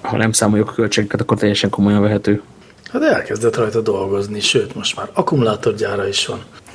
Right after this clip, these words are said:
Speaker 2: Á, na jó, nem akarom a végtelenségig védeni, csak mivel pont ma jött szembe velem az az Index cikk, miszerint a magyar újságírók is kipróbálhatták a Tesla S önvezető képességeit, és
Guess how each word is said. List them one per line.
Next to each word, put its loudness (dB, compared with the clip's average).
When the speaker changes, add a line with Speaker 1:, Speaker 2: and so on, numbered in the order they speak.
Speaker 2:
Á, 4
na 4
jó, 6
nem 0
akarom 2
a -2
végtelenségig 2
védeni, 2
csak 0
mivel 2
pont 2
ma 4
jött 2
szembe 0
velem -2
az -4
az -4
Index 0
cikk, -6
miszerint -2
a 2
magyar 2
újságírók 0
is 0
kipróbálhatták 0
a -2
Tesla 2
S 0
önvezető 0
képességeit, 2
és 2